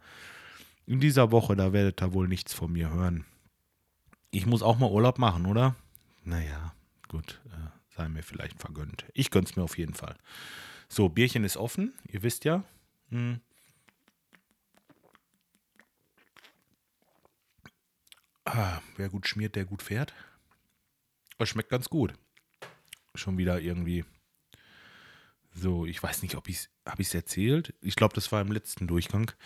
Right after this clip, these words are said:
Da hab ich erzählt, ich hab alle meine Büroarbeit geschafft. Am Donnerstag. Ähm, unser Lehrling ist ja krank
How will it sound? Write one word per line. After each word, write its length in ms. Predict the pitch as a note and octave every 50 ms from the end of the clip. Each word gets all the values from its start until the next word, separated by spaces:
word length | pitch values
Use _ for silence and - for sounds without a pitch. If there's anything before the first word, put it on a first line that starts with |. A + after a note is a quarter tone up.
| - - - - - - - - _ -
Da 80 | - G2+
hab 80 | G#2
ich 80 | A2+ -
erzählt, 420 | A2 G#2+ - - B2+ B2+ A#2+ G#2+
ich 120 | A2+ - -
hab 120 | A2+ -
alle 160 | G#2 A2+ A#2+
meine 260 | B2 B2 A#2+ A#2 A#2 A2+
Büroarbeit 680 | A2 A2+ A#2 B2+ D3 E3 D#2+ F#2 F2 F2+ F2 D#2+ -
geschafft. 480 | - F2 - - - D#2+ D#2 - - - - - _ _ _ - _ _ _ _ _ _
Am 200 | G2 G2 G2 F#2+
Donnerstag. 720 | G#2 G2+ F#2+ F2 E2+ D#2+ - - - E2 D2+ C#2 - - - -
Ähm, 460 | G#2 G#2+ G#2+ G#2+ G#2+ G#2+ G#2 G#2 G2
unser 220 | E2 G#2 G2+ G2+ F#2+
Lehrling 340 | G2+ A2 A#2+ A#2+ A2+ G#2 F#2+
ist 140 | G2+ -
ja 100 | - F#2
krank 360 | - - - A#2+ D3+ G#3 A#3